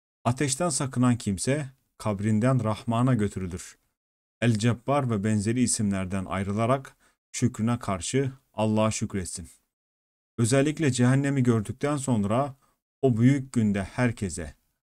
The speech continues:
"Ateş ve benzeri şeylerden sakınma." Ateşten sakınmak onun tuzağı. İlahtan, başkasından sakınma sen. İnsanın yararını zararında gizledi.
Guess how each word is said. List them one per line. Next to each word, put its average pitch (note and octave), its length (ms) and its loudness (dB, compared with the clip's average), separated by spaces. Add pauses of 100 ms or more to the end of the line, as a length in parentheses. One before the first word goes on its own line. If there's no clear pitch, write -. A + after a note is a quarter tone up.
(240)
"Ateş C3+ 460 -2
ve G#2+ 160 0
benzeri A2 380 0
şeylerden G2+ 540 -2
sakınma." G2 640 0 (720)
Ateşten B2 440 -2
sakınmak A2+ 720 -2 (440)
onun B2+ 280 2
tuzağı. F2+ 460 -6 (600)
İlahtan, C3 680 -2 (180)
başkasından B2 600 0
sakınma B2+ 500 -2
sen. F2 240 -8 (540)
İnsanın A#2+ 580 2
yararını G#2 760 -2 (300)
zararında G#2 560 0
gizledi. F2+ 560 -6